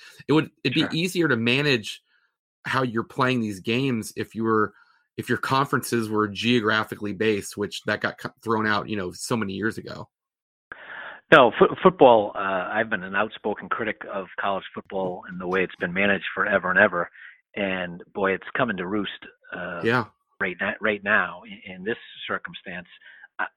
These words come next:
Speaker 2: I don't know if they're gonna get to the bowl games. Uh, th-, th-, they're certainly hopeful, but when you see what's happened at schools like Baylor and, you know, even Notre Dame, you know, ha-, had to shut down for a while, uh, y-, you just wonder if they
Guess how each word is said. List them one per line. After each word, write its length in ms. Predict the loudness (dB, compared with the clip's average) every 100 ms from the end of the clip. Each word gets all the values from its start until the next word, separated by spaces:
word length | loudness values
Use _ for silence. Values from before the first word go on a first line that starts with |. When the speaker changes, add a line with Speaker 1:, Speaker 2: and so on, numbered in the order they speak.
| 2
Speaker 2:
I 100 | 4
don't 220 | 4 0
know 240 | -4 -4
if 80 | -8 -14
they're 100 | -16
gonna 180 | -16 -16
get 140 | -16
to 200 | -18 _ -20
the 60 | -10
bowl 240 | -8 -8
games. 300 | -12 -18 _ -20 -20 -20
Uh, 300 | -18 -16 -16
th-, 120 | -18 -16
th-, 120 | -12 0
they're 180 | 0 4
certainly 260 | 2 0 -2
hopeful, 480 | -2 -2 -6 -16 -16 _ _ _ _
but 160 | -8 -6
when 160 | -6
you 80 | -8 -8 -6
see 140 | -4
what's 160 | -4 -8 0
happened 400 | 2 2 -4 -10
at 100 | -14 -14
schools 280 | -12 -12 -10
like 160 | -10 -6
Baylor 420 | -6 -4 -4 -4 -4
and, 160 | -8 _ _ _ _
you 60 | -10
know, 40 |
even 200 | -10 -8
Notre 240 | -8 -8 -6
Dame, 440 | -8 -8 -10 -14 -18
you 100 | -16
know, 200 | -14 -14
ha-, 260 | -14 -14 -12
had 160 | -12
to 60 | -10 -8
shut 160 | -8 -6
down 220 | -8 -8
for 80 | -10
a 60 | -6
while, 400 | -4 -2 -4 -8 _ _ _ _ -20
uh, 220 | -16 -14
y-, 220 | -14 -16
you 160 | -12 -6
just 220 | -6 -4
wonder 480 | 0 0 4 4 4
if 220 | 0 -8 -10 -10
they 120 | -8